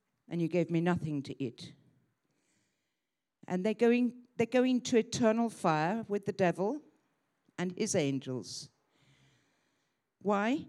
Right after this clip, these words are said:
"I was thirsty, and you gave me nothing to drink. I was a stranger,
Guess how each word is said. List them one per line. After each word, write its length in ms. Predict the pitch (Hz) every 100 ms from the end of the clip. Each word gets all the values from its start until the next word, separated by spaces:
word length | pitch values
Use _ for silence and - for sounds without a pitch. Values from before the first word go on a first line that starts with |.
| - _
"I 140 | 214 202
was 220 | 202 -
thirsty, 500 | 247 240 233 - 185
and 80 | 165
you 80 |
gave 260 | 160 185 180
me 100 | 185
nothing 340 | 170 165 165
to 100 | 139
drink. 560 | 143 156 139 123 - - _ - - _ -
I 100 | 196
was 220 | 190 202
a 40 |
stranger, 720 | 180 - 240 233 220 - 113